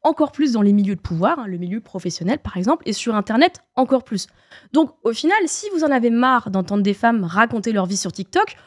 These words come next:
bon, déjà, un, vous n'êtes pas obligé de les écouter, hein, et c'est pas grave, hein, tout le contenu n'est pas fait pour tout le monde. Mais par ailleurs, si ça vous agace, mais que vous aimez passer des heures sur Twitch à écouter des streamers parler,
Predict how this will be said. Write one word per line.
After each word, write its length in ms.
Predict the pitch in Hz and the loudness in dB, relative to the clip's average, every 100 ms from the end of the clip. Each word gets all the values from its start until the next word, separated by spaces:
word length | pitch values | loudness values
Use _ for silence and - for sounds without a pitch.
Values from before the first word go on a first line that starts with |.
| _ - | _ 0
bon, 60 | 226 | 4
déjà, 220 | 240 254 | 4 4
un, 120 | 277 247 | 2 -2
vous 100 | 180 | -2
n'êtes 120 | 175 | -2
pas 80 | 196 | -2
obligé 160 | 180 | -2
de 60 | 180 | -4
les 140 | 175 | -6
écouter, 360 | 160 - - 370 | -8 -8 0 2
hein, 200 | 247 247 | 2 0
et 80 | 180 | 0
c'est 180 | 170 175 | -2 -4
pas 100 | 170 | -6
grave, 180 | 165 320 | 2 2
hein, 100 | 247 | 2
tout 200 | 185 349 | 0 4
le 100 | 330 | 4
contenu 440 | 254 302 294 285 311 - - | 4 -2 4 4 4 0 -2
n'est 140 | 233 247 | 2 4
pas 180 | 247 | 4
fait 240 | 233 262 254 _ | 2 -4 -4 _
pour 120 | 202 | -4
tout 160 | 165 202 | -4 -2
le 60 | 202 | 2
monde. 200 | 403 330 - - - _ | 2 0 -4 -20 -20 _
Mais 140 | 247 285 | 4 6
par 180 | 208 190 | 6 4
ailleurs, 420 | 285 440 277 170 | 4 4 2 0
si 160 | - 339 | -8 2
ça 140 | 370 | 2
vous 180 | 311 285 | 2 2
agace, 320 | 269 285 285 | 2 0 0
mais 80 | 208 | -2
que 100 | 226 | 0
vous 260 | 214 247 | 0 0
aimez 220 | 311 330 359 | 4 4 4
passer 480 | 294 277 - 294 254 | 0 0 -2 -4 -2
des 480 | 190 269 330 226 | -4 -2 0 2
heures 300 | 262 359 349 | 4 4 4
sur 180 | - 277 | -2 -8
Twitch 300 | - 302 - - | 2 2 2 -2
à 80 | 196 | -2
écouter 260 | 196 - | 0 0
des 80 | 226 | 0
streamers 380 | 202 233 208 196 | 0 2 0 0
parler, 380 | 180 190 359 | 0 4 2